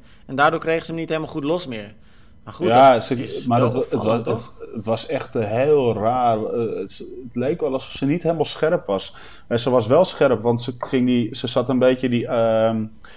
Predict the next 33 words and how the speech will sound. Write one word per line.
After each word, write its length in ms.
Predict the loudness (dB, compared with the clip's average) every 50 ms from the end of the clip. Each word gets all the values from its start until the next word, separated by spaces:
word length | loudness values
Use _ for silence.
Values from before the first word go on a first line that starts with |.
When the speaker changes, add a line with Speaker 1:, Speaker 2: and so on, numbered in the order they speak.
| -20 -18 -4
Speaker 2:
laatste 360 | 2 6 6 6 6 4 0 2
ronde, 380 | 4 4 4 4 4 2 2
of 100 | -2 -6 -4
de, 260 | -2 -2 -2 -2 -2 -2
net 220 | -2 -2 -2 0
voor 160 | 0 0 0
de 60 | 2 4
laatste 280 | 4 4 4 2 -2
ronde 260 | -2 0 0 0 0 0
le-, 300 | -2 -2 -2 -2 0 2
reed 200 | 4 2 2 0
ze 100 | -2 -4
nog 140 | -4 -4 -6
tweede 360 | -2 2 4 4 6 6 4
op 120 | 2 2
tien, 220 | 2 2 2 2 2
vijftien 380 | 2 2 2 2 0 -4 -6 -6
seconden. 440 | -6 -4 0 0 0 2 2 0
En 80 | 0 0
toen 160 | 0 -2 -2 0
pakte 300 | 0 -2 -2 -2 -6 -6
ze 140 | -4 -2
nog 220 | -2 -2 -2 -2 -2
wel, 360 | 0 2 2 2 2 2 2
eh, 220 | 2 2 2 2
ging 240 | 0 -2 -4 -4 -2
ze 80 | -4 -4
Speaker 1:
Ja. 60 | -4
Speaker 2:
nog 80 | -2 -2
wel 140 | 0 -2
even 160 | 0 -2 -4 -4
gas 260 | 0 0 0 0 0
geven. 460 | 0 2 2 2 2 0 -2 -2